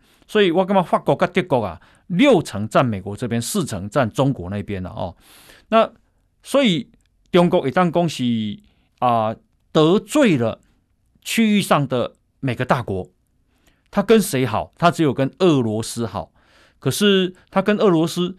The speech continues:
未必真的好，我觉得啦，哈，有一点貌合神离啊。那么两边啊，诶，互相都有这个算计。那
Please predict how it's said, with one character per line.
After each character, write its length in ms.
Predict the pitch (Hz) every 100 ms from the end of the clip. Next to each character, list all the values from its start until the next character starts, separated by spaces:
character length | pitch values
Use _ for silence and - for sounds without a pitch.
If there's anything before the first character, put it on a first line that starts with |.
| _ -
未 280 | 262 226 147
必 260 | - 156
真 300 | - 156 139
的 140 | 120 107
好， 260 | 92 - _ _ _ _
我 180 | 127 123
觉 220 | 139 170
得 140 | 160
啦， 100 | 113
哈， 240 | 101 117 107 _
有 140 | 120 147
一 40 |
点 200 | 143 107
貌 520 | 101 139 220 180 127
合 300 | - 98 92
神 340 | 98 - 104 120
离 180 | 95 95 _ _ _ _
啊。 220 | 110 90 - - _ _
那 100 | 185
么 380 | 185 160 143 131
两 220 | 131 120
边 160 | 170 165
啊， 180 | 113 - _ -
诶， 640 | 123 113 110 101 98 98 110 _
互 180 | 190
相 220 | 156 160 151
都 140 | 135
有 240 | 120 104
这 180 | 107 139
个 840 | 120 113 107 101 98 98 98 98 - _
算 260 | - 143 117
计。 260 | 123 107 _ _ _ _ _ _
那 220 | 196 190